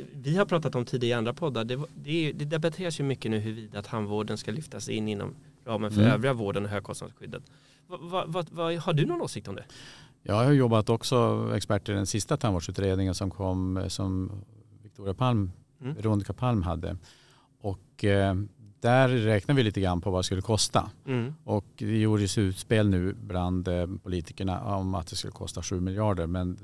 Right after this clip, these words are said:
Speaker 2: det är nog bra mycket mer
Speaker 1: Mm.
Speaker 2: pengar som går åt. Ett annat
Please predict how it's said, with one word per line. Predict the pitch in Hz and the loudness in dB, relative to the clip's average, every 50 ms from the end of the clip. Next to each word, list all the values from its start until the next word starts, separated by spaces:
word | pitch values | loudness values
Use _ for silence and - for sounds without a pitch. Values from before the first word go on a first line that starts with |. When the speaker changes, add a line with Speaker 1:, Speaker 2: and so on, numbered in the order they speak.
| 101 101 | -14 -10
Speaker 2:
det | 101 95 | -6 -4
är | 90 87 90 | -4 -2 -4
nog | 90 87 87 90 _ _ - | -4 -6 -8 -12 _ _ -14
bra | 90 87 | -10 -10
mycket | 85 82 - - | -10 -10 -8 -8
mer | 95 90 90 92 92 - _ _ - | -10 -8 -8 -12 -14 -16 _ _ -8
Speaker 1:
Mm. | 139 110 95 90 - _ _ _ _ _ _ _ - | -6 -6 -6 -8 -14 _ _ _ _ _ _ _ -8
Speaker 2:
pengar | 95 95 92 92 98 | -6 -4 -4 -4 -4
som | - - 92 90 95 | -6 -6 -6 -6 -8
går | - - 98 | -8 -8 -6
åt. | 101 95 92 - - - - - _ - - _ _ _ _ | -6 -6 -6 -8 -12 -20 -20 -20 _ -20 -20 _ _ _ _
Ett | - 120 - 110 | -4 0 4 4
annat | 107 120 131 127 - - - - | 6 6 6 4 2 -6 -16 -16